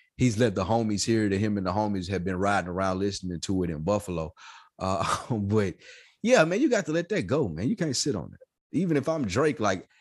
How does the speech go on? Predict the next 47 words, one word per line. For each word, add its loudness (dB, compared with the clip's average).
if 0
I'm 2
Drake, 0
I 6
wanna 2
let 2
it 2
go 4
even 2
more 2
so. -8
Like, -8
I 2
can't -2
be 2
risking 2
these 4
Griselda 2
niggas 0
not 0
being -2
hot 2
in -8
a -4
year 0
or -2
two. -2
And -2
I 2
got 0
this -4
old 2
ass 0
verse -2
with -6
Benny 0
that -6
I -2
wish 0
people 0
had -2
heard 0
because -4
he -2
tore 2
it -6
down. -2